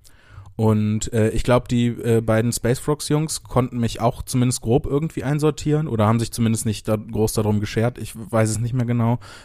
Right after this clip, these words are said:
Ähm, äh, die, die sind auch total lieb und knuffig. Äh, ähm, ne, haben sich nicht, also zumindest nicht groß darum geschert, ob ich, äh, da war oder nicht. Äh, und, ähm,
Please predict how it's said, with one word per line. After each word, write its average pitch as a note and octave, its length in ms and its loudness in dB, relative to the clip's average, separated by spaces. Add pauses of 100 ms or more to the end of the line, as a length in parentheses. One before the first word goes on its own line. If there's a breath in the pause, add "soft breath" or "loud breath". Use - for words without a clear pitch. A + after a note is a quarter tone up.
(140 loud breath)
Ähm, A2+ 460 2 (800 soft breath)
äh, A2 220 0 (180)
die, A#2 180 -10
die A#2+ 120 -2
sind A#2 160 -2
auch G2 120 -2
total - 380 0
lieb F#2 240 -4
und G2+ 120 -6
knuffig. - 440 -6 (380 loud breath)
Äh, A2 420 2
ähm, G#2+ 540 0 (680)
ne, A#2+ 180 4
haben B2+ 120 4
sich A2 140 0
nicht, A#2+ 220 -2
also A2+ 240 -2
zumindest A2+ 320 0
nicht A2+ 160 -2
groß A#2 200 0
darum A2 260 2
geschert, A2+ 420 2
ob G#2+ 140 0
ich, - 240 -2
äh, G#2 240 2
da G#2 240 0
war A2 220 2
oder G2+ 180 2
nicht. - 260 -2 (360 loud breath)
Äh, A2+ 220 6
und, A#2 600 0
ähm, A2 400 2